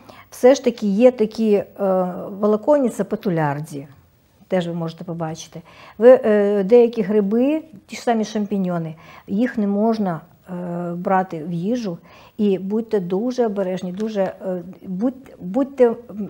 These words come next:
безпечні, не будьте безпечними, тому що це буде дуже, е, важливо і погано для вас. Е, я хочу, щоб ви, е, все ж таки, ви знаєте, от в багатьох країнах,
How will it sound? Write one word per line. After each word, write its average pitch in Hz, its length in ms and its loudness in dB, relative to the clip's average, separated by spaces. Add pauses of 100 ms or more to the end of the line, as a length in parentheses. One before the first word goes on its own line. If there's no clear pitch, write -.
(160)
безпечні, 214 800 0
не 226 220 4
будьте 262 300 2
безпечними, 185 720 -2
тому 196 240 -4
що 190 140 -4
це 202 140 -2
буде 196 240 -2
дуже, 247 280 -2
е, 247 80 0 (520)
важливо 185 760 -2 (140)
і 208 160 -2
погано 190 540 2
для 175 80 -4
вас. 151 320 -8 (2000)
Е, 220 320 6 (100)
я 285 180 8
хочу, 320 260 2
щоб 285 200 -2
ви, 320 300 4 (160)
е, 233 260 4
все 233 200 2
ж - 100 -4
таки, 269 300 2 (300)
ви 240 80 0
знаєте, 381 340 2
от 254 160 6
в 220 40 -4
багатьох 269 440 2
країнах, 294 720 2